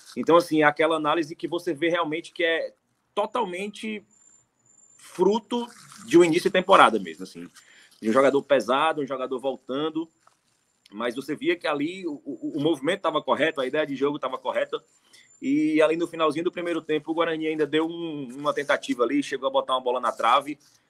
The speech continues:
num, num chute meio despretensioso, a tentativa de cruzamento, o Richard, eu acho que leu um pouquinho errado a jogada,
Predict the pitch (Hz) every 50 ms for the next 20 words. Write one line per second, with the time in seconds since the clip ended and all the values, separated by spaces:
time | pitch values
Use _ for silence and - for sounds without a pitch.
0 | _ _ - 117 127 127 127 131 - - 135 120 - 127 127 131 131 - - 131
1 | 120 - 131 127 127 - 120 120 135 131 123 - 120 - 123 - 123 120 127 -
2 | - 127 120 120 110 107 113 131 135 - 131 98 123 135 135 - 135 120 113 127
3 | 120 117 - - 120 113 120 123 120 113 - 120 - - 127 127 113 110 113 117
4 | 113 110 117 107 101 101 110 120 135 135